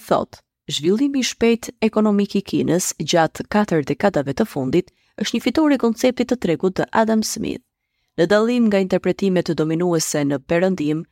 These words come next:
Zhang thotë se rritja ekonomike dhe rënja e varfërisë në Kinë nuk ndodhen për shkak të shtetit, por përkundër, sjelljes së shtetit,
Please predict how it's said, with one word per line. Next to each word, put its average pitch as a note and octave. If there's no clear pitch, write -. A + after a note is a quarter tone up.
Zhang G#3+
thotë A3
se F#3+
rritja G3+
ekonomike F#3+
dhe F3
rënja G3+
e F3+
varfërisë F3+
në E3+
Kinë F#3+
nuk G#3+
ndodhen F#3+
për E3
shkak -
të D3
shtetit, -
por -
përkundër, A#3+
sjelljes D#3+
së F#3+
shtetit, -